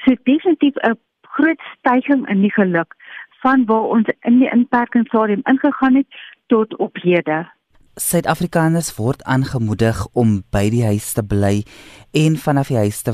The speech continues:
Speaker 2: werk. Hoe voel mense hieroor in vergelyking nou met die begin van die inperking?
Speaker 1: Weet jy, ons doen hierdie studie deurlopend. Aan die begin van die inperking het ons gekry,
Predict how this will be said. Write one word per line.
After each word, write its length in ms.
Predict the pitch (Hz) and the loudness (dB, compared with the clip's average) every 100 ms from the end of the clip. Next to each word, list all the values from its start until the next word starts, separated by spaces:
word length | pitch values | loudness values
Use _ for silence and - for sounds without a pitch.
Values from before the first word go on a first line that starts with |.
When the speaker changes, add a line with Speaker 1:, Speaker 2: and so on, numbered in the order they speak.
| 98 | -4
Speaker 2:
werk. 360 | 95 92 - - - _ - | -2 -2 -6 -16 -20 _ -16
Hoe 760 | 95 101 107 110 131 190 247 - - - | -10 -6 -4 -2 0 2 0 -4 -20 -20
voel 320 | - 156 147 | -8 -4 0
mense 380 | 127 117 117 127 | 2 2 0 -2
hieroor 540 | 104 107 110 113 113 - | -2 -2 -2 0 -2 0
in 80 | 120 | -4
vergelyking 720 | 113 120 - 104 95 92 107 101 | -2 -4 -2 -2 -2 -2 -2 0
nou 140 | 90 | 0
met 220 | 95 95 | -2 -4
die 140 | 98 95 | -6 -6
begin 560 | 92 87 87 151 127 107 | -4 -4 -4 0 0 -2
van 200 | - 101 | -4 -6
die 80 | |
inperking? 760 | - 87 82 78 - 76 65 - - _ _ _ _ - - - | -4 -8 -8 -10 -12 -14 -12 -14 -20 _ _ _ _ -20 -20 -2
Speaker 1:
Weet 160 | 349 - | -2 0
jy, 80 | |
ons 240 | 415 277 - | 0 0 2
doen 240 | 247 302 | 2 4
hierdie 220 | 254 247 - _ | 4 2 -4 _
studie 400 | 254 240 233 240 | 0 2 2 -2
deurlopend. 800 | 196 208 208 175 180 180 185 170 - - - - | 0 0 0 0 0 0 -4 -6 -10 -14 -10 -4
Aan 180 | 269 427 | -2 0
die 80 | 440 | 0
begin 280 | - 349 392 | 0 -2 0
van 100 | 381 | 0
die 140 | 302 | 2
inperking 680 | 220 220 214 208 214 339 302 | 0 0 0 -2 0 2 4
het 120 | 226 | 4
ons 160 | 269 - | 0 0
gekry, 460 | 262 - 240 254 | -2 0 0 0